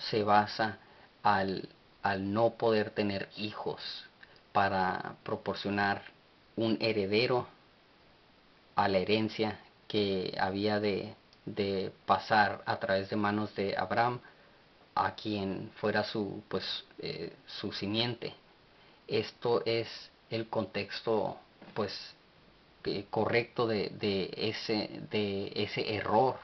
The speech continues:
porque en cuanto, en cuanto Hagar tiene un hijo llamado Ish-, Ishmael, Saraí se da cuenta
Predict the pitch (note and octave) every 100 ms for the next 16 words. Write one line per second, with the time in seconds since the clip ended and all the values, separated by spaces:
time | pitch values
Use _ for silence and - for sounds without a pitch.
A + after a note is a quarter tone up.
0 | - - G2+ - F#2+ - G#2 - A2 G#2+
1 | - G#2 - - - - - - - -
2 | - A2 A2 G#2+ G#2+ - G#2 A2+ A#2 -
3 | B2+ A#2 A#2 A#2 - - - - A#2+ B2+
4 | A#2 B2+ B2+ - A2 G#2 G2 A#2 B2+ -
5 | - - B2 - B2+ A#2+ A2+ A2 D3 -
6 | - - - - - - - - - -
7 | _ - - - _ _ - - A2+ G#2+
8 | G2+ G#2+ - A#2+ A2 - A2+ A#2 - -